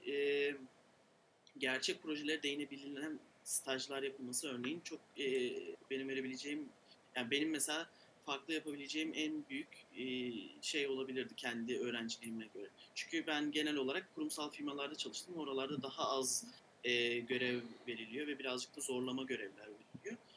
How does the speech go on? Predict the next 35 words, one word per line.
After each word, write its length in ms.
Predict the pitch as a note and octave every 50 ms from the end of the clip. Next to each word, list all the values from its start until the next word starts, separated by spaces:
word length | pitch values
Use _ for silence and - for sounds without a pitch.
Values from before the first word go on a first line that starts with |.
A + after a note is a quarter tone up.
| - - - -
Eee, 160 | C3+ C3 C3
startup'ta 680 | B2+ - - - E3 D#3 - - C#3+ C3+ - - - C3+
ise 260 | C3 - G3 F#3 -
direkt 260 | - E3 D#3 - -
olarak 280 | B2+ C3 C#3+ E3 E3+ -
size, 440 | - - - - D#3 D#3+ D#3 - -
hani, 300 | - C3+ C3+ C3+ C3 G#2 - - - - - - - - - - - - - A3 A3+ - - -
büyük 220 | D#3 D#3 D3+ - C3+
oranda 460 | A#2+ A#2+ A#2 A#2+ A#2+ B2+ E3 F#3 F3 E3+ C#3+ - - - - - -
"Şu 160 | - - D#3+
işi 260 | C3+ A#2 - - B2+
yap, 140 | B2+ C3 - - - -
bu 80 | C#3+ C#3
işi 220 | C3+ - - C3+
yap." 120 | C3+ C3 C3 - -
diyerekten, 460 | C3 C3 A#2+ A#2 - - - F#3+ G#3 - - - - - - - -
eee, 360 | C3+ C3 B2+ C3 C3 C3 B2+
direkt 260 | - D#3+ F3 E3+ - C3
olarak 200 | C3 D3 D#3+ -
size 160 | - - D#3
görevler 400 | D3+ D3 C#3 C#3 C#3 C3+ C3+ C#3
atanabiliyor 600 | C#3 C3 - C#3 C3+ C3+ C3 - - D3 E3+ F3+
ve 100 | E3+ D3+
bu 80 | - -
da 60 | D#3+
sizin 300 | D3+ - - - D3 D3+
direkt 260 | D3+ D#3 D#3+ - - D3
olarak 320 | C3+ D3 D3+ E3 - -
hem 160 | F3 E3+ -
işin 360 | - - - - F3+ F3 E3 C3+ -
nasıl 240 | C#3+ C3+ B2+ - C#3+
ilerlediğini, 800 | C3 C3 C3 C3 B2+ C3 B2+ B2+ C3 C3+ C3 C3+ C#3 C#3+ C#3 A#2 - - - - - -
eee, 340 | B2 B2 A#2+ B2 A#2 B2 A#2+
görmenizi 520 | A#2 - A#2+ A#2+ A#2+ A#2 A#2+ B2 B2+ -
sağlıyor 460 | - - D#3+ D#3 D#3 E3 F3 G3+ G#3+